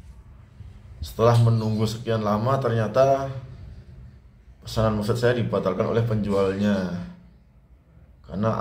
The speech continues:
alasannya barangnya tidak tersedia. Dan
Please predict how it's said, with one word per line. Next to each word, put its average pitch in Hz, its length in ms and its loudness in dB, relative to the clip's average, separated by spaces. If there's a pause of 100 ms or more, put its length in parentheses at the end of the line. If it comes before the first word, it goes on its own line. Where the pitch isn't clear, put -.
(140)
alasannya 101 400 0
barangnya 92 400 -2
tidak 92 240 -4
tersedia. 90 720 -4 (1700)
Dan 90 560 -2